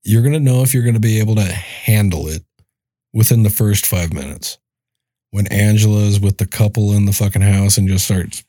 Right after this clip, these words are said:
slack, hacking them up and you just see the blood splatter. If you can deal with that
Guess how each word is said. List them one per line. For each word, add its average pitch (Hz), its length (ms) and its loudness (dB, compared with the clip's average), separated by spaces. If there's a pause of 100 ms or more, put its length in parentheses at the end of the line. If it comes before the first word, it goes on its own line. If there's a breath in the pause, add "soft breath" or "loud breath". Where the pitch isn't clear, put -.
(320)
slack, - 600 -2 (180)
hacking 107 480 0
them 98 140 2
up 98 160 0
and 92 100 0
you 87 60 -2
just 95 160 0
see 98 100 2
the 90 100 0
blood 95 280 0
splatter. 90 560 -2 (560)
If - 40 -4
you 135 60 2
can 156 140 0
deal 147 180 -2
with 143 120 -4
that 143 260 -4